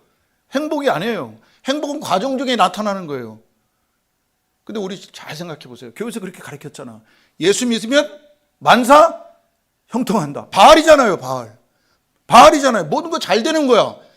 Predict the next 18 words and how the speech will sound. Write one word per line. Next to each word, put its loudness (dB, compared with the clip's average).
축복받아가지고 0
잘 2
되는 -2
거야. 0
제가 -10
이번 -10
주 -12
이 -10
두 -10
오피니언, -14
예? -18
두 -8
모호한 -6
상태에 -8
있는 -12
것들을 -12
제가 -10
여러분에게 -14